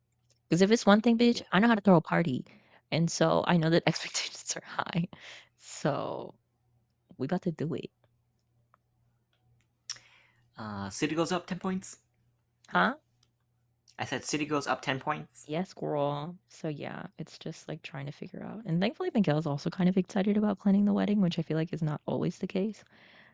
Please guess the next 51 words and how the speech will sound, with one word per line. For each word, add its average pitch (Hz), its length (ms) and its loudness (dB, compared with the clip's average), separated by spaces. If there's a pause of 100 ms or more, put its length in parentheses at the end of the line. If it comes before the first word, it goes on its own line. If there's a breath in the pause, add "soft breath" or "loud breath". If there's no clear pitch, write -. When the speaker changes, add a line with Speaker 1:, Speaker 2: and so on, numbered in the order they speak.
(220 soft breath)
Speaker 2:
Oh, 143 220 -4
Speaker 1:
Um, - 20 -12
Speaker 2:
per. 143 640 -10 (540)
Speaker 1:
yeah, 180 280 -6 (160)
so - 160 -6
people 175 280 -4
are, 160 160 -2
he, 156 240 -2
he 170 140 -2
knows, 143 240 -2
he's 151 120 -6
like, 156 100 -4
"People 175 200 -2
don't 185 120 0
expect - 320 -6
us 143 100 -6
to 151 80 -4
have 151 120 -8
good - 140 -6
food - 220 -8
because - 420 -10 (100)
I 135 120 -6
run 135 180 -8
a - 60 -10
restaurant." - 420 -12 (100)
I 165 60 -4
was 165 120 -2
like, - 100 -10
"Exactly." - 720 -10 (500 loud breath)
So 175 140 -2
it's - 140 -6
just, - 160 -12
like, 214 120 -4
all 208 80 2
these 214 220 -4
things, 139 640 -8
but - 200 -8
we're 147 140 -2
also 147 260 -6
like, 139 280 -6
"Oh, 165 120 -2
we 160 80 -2
have 160 80 -6
to 165 60 -16
take 160 180 -6
into 165 200 -6
consideration, - 680 -8
like, 147 140 -8
what's - 220 -8
our 147 60 -6
capacity - 600 -12